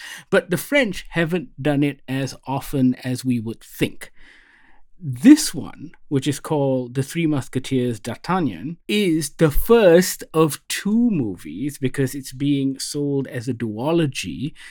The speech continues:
The second one is called The Three Musketeers Milady, and that one comes out in December.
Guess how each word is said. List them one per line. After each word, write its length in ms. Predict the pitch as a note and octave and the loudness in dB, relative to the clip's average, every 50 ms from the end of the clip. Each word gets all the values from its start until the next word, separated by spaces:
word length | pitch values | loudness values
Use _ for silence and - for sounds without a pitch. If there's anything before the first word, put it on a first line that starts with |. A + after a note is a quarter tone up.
| - - | -14 -10
The 80 | - B2 | -6 -4
second 380 | - - F#3 - - F#3 E3 | -2 0 0 0 0 0 0
one 160 | D#3 C#3+ C#3 C3 | 2 2 2 0
is 80 | C3 | -2
called 240 | - - C#3 B2+ A#2+ | -2 -4 -4 -4 -4
The 80 | B2 A#2+ | -4 -8
Three 260 | - - - D#3 C#3 | -8 -4 -2 2 2
Musketeers 560 | C3 A#2+ G#2+ - - B2 - - B2 A2+ G2+ | 2 2 0 -4 -10 -8 -4 -4 -4 -2 -2
Milady, 640 | G#2+ A2 G#2 G#2 A2+ C#3 E3 F#3+ G3 A3 A3+ G#3 | -4 -6 -4 -4 -2 -2 -2 -2 -2 -2 -4 -2
and 120 | - B2 A#2+ | -4 -4 -6
that 160 | B2 - - | -6 -8 -10
one 140 | C3+ B2 A#2 | -10 -10 -10
comes 300 | - - G#2+ G2 G2 G#2+ | -12 -14 -14 -16 -14 -14
out 160 | G#2 F#2+ - | -14 -14 -14
in 160 | - F#2 F2+ | -18 -20 -18
December. 800 | F#2 G2 F#2 - A#2+ D#3 G3+ G#3 G3 E3+ C3 G#2 D2 C#2+ B2 C#3 | -16 -14 -12 -6 -4 -2 -2 -2 -2 -2 -4 -6 -8 -10 -12 -12